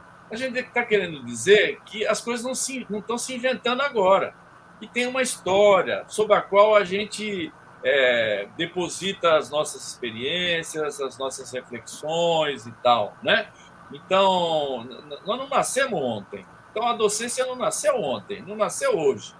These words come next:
né? É preciso ver como é que ela vem caminhando, né? E, e, e, é, e essa, esse, esse tal "é preciso ver como vem caminhando", é preciso ver como o saber que vai formando o professor vem caminhando,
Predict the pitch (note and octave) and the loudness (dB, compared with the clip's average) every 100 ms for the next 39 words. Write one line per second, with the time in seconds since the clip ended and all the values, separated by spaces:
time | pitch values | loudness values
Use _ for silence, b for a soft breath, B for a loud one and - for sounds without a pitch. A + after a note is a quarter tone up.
0 | - - - - G#3+ D#3 - - - D#3 | -20 -20 -10 0 0 0 -8 -16 -12 -8
1 | - A#3+ A3+ G3 A3+ A3+ A3+ A3+ A3+ G3 | -6 -6 -4 -2 -2 -2 -4 -2 -2 -2
2 | A3 G#3+ A3+ B3 G#3 E3 A3 A3 E3 G#2 | -4 -4 -4 -2 -2 -2 0 0 -4 -8
3 | G2 - C#3 G#3+ - - - - F#3+ - | -16 -14 -8 -8 -10 -20 -20 -10 -10 -6
4 | F#3+ F3 D#3+ E3+ F#3+ G3+ - F3 A#3 B3+ | -8 -8 -8 -2 2 0 -2 0 0 2
5 | - F#3 D3+ C3 F#3+ F#3 - D#3 B2+ G#2+ | 2 2 4 2 0 -2 -6 -8 -8 -6
6 | C#3+ - E3+ E3+ D#3+ D#3 D#3 - - F3+ | -6 -8 0 4 4 4 -2 -4 -6 -6
7 | D3 A#2 - D#3 C#3+ - - G3 D#3+ - | -10 -14 -4 0 0 -4 -2 -2 -2 -8
8 | A#2 A2+ B2+ C#3 D#3 G#3 G#3+ A#2+ - - | -10 -4 -4 -4 -6 -4 -2 -4 -10 -20
9 | - - - D3 - - F#3 F3+ D#3 F3+ | -20 -16 -10 -8 -6 -6 -6 -8 0 2
10 | G3+ - A#3+ C4+ B3 G3 - F3 D#3 E3 | 2 4 4 4 -2 -4 0 0 2 -2
11 | D#3 A#2+ D3 C#3 C#3 A#2 A#2 A#2 B2+ C#3+ | -4 0 0 0 -2 -6 -8 -8 -8 -8
12 | E3 E3 F#3 F#3+ G#3+ A3 B3 F4 C4+ F3 | -8 -8 -6 -4 -4 -6 -8 -4 -2 -2
13 | A#2+ | -4